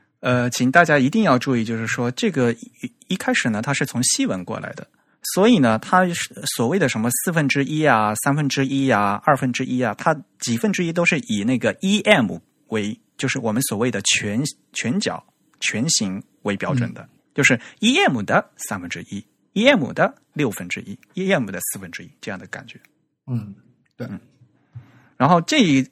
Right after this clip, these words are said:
Speaker 1: 这一大列的这个编码，其实 Unicode 是放到了就两千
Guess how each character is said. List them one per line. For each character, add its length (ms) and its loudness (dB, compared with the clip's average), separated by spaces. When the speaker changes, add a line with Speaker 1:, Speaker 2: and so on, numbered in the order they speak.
Speaker 1:
这 120 2
一 120 0
大 220 6
列 180 4
的 140 0
这 220 -2
个 680 -2
编 160 -2
码， 220 -4
其 180 -6
实 260 -4
Unicode 500 -2
是 120 -4
放 320 0
到 240 2
了 240 -2
就 160 -4
两 460 0
千 720 2